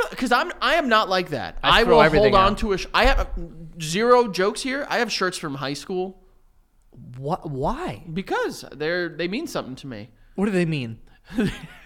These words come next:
Speaker 2: What do the shirts mean?
Speaker 1: I wanna hold on to certain shirts so I can give them to my children when they become of age.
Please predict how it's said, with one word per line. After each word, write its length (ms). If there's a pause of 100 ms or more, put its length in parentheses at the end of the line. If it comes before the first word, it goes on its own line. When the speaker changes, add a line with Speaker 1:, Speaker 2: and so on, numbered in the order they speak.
(300)
Speaker 2:
What 120
do 120
the 80
shirts 400
mean? 80
Speaker 1:
I 220
wanna 240
hold 220
on 120
to 60
certain 320
shirts 300
so 80
I 40
can 140
give 160
them 160
to 100
my 140
children 400
when 100
they 80
become 380
of 160
age. 340